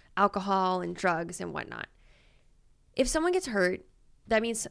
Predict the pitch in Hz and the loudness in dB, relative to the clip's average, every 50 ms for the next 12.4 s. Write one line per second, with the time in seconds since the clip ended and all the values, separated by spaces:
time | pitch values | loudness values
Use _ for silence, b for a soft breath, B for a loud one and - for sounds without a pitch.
0 | - - 226 - 226 214 220 220 - - - 214 202 196 - - 180 170 - 143 | -12 -16 -4 0 0 0 0 -2 -4 -6 -4 -2 -2 -2 -4 -6 -8 -8 -8 -10
1 | 127 - - - - - - - - _ _ _ _ _ _ _ _ - 226 285 | -12 -12 -14 -14 -12 -12 -12 -14 -16 _ _ _ _ _ _ _ _ 8 8 8
2 | 320 339 269 269 262 240 214 196 196 202 - - - - - 208 196 185 180 170 | 8 6 2 0 0 0 0 -2 -2 -4 -8 -12 -14 -4 0 2 2 4 2 0
3 | - 190 185 - - 254 247 269 294 302 - 262 233 214 202 202 208 214 254 262 | -2 -6 -10 -2 2 4 6 6 6 6 4 -2 -6 -6 -2 2 2 4 4 2
4 | 240 214 185 180 170 170 - 180 185 - - 196 196 190 - 170 180 214 233 277 | 0 0 0 0 0 0 0 -2 -2 -2 -4 -2 -2 -2 0 0 0 2 2 2
5 | 285 277 285 - - - - - 220 214 247 277 285 294 311 294 254 311 349 320 | 2 0 0 -4 -8 -10 0 6 6 8 8 6 4 2 0 2 4 6 6 6
6 | 220 190 - - - - - - - _ _ - - _ _ _ _ _ _ _ | 6 4 2 -4 -12 -14 -16 -16 -18 _ _ -20 -20 _ _ _ _ _ _ _
7 | _ _ - - - 247 269 269 277 269 269 247 233 214 - - - 233 277 311 | _ _ -10 -8 -4 -2 -2 0 0 0 0 0 -2 -4 -6 -4 0 2 2 2
8 | 277 240 220 - - - - 175 170 - - 165 156 165 170 - - - - 240 | 2 0 -2 -2 -2 -2 0 0 -2 -2 -4 -6 -8 -8 -10 -10 -8 -4 0 2
9 | 247 247 247 - - - 269 262 269 254 233 214 196 190 - - 214 208 196 214 | 2 2 2 0 -2 -2 -2 -2 -4 -2 0 0 0 -2 0 -2 0 2 4 4
10 | 214 214 202 220 220 - 220 208 - - 202 - 202 190 180 175 170 - 185 165 | 4 4 4 0 -4 -4 -4 -6 -6 -6 -4 -2 0 0 0 0 -2 -4 -6 -6
11 | 165 165 165 - b b b b b b b - - - - 208 196 175 190 180 | -6 -6 -8 -10 b b b b b b b -20 -6 -2 -2 0 2 2 2 2
12 | 180 185 185 190 180 175 180 175 | 2 0 -2 -2 -4 -4 -6 -6